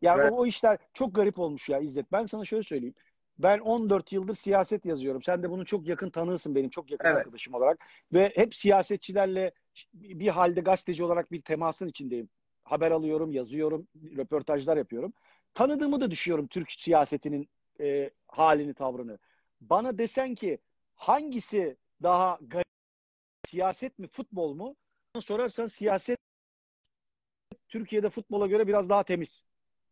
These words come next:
Speaker 2: Ne diyorsun ya?
Speaker 1: Ya yani o yüzden girmek istemem yani.
Speaker 2: Peki.
Speaker 1: Ha,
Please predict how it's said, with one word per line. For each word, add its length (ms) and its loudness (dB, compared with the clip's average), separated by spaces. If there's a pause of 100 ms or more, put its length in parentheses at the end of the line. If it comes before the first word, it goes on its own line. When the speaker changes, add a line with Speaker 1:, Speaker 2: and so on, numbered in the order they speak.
(400)
Speaker 2:
Ne 180 6
diyorsun 340 4
ya? 320 2 (300)
Speaker 1:
Ya 320 2 (240)
yani 320 2 (300)
o 120 4
yüzden 400 2 (260)
girmek 320 -2
istemem 420 -2
yani. 260 -12 (920)
Speaker 2:
Peki. 320 4
Speaker 1:
Ha, 240 4